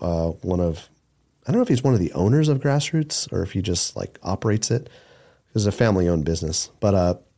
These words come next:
I reached out to him and I said, Hey, uh, there is, like, a hardship rule where you, if,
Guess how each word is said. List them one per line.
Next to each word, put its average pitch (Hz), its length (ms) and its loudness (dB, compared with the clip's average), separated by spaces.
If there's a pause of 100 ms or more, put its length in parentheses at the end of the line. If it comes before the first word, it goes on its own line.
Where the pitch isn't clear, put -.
(520)
I 95 40 -2
reached 107 240 2
out 107 140 4
to 98 60 0
him 95 120 2
and 92 80 2
I 90 40 2
said, 85 140 0
Hey, 101 320 4 (800)
uh, 78 520 -6
there 113 240 6
is, 104 120 6
like, 101 140 2
a 87 60 -2
hardship 120 540 0
rule 80 280 -2 (300)
where 90 160 2
you, 95 420 2
if, - 180 -4